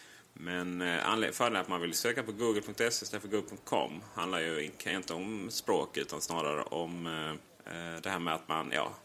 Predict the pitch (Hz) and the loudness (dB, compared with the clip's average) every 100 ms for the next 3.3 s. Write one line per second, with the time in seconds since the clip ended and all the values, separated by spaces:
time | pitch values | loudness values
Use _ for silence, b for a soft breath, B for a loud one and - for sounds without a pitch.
0 | - - 92 92 92 85 85 82 - 90 | -8 -6 -2 0 2 0 -2 2 2 2
1 | 90 87 87 - 92 90 - 90 95 92 | -2 -2 -2 -2 -2 -2 -2 0 2 2
2 | 90 85 85 80 87 85 - - 85 - | 2 0 0 0 0 0 -2 -4 -4 -2
3 | 92 - | -2 -4